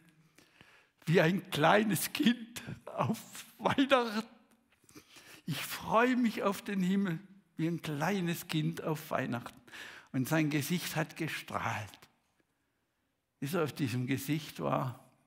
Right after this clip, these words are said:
lebendige Hoffnung. Lebendige Hoffnung.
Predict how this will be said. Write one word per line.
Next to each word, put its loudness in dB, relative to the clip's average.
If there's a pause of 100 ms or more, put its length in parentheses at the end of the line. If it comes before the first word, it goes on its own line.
(680)
lebendige -2
Hoffnung. -6 (1200)
Lebendige -4
Hoffnung. -8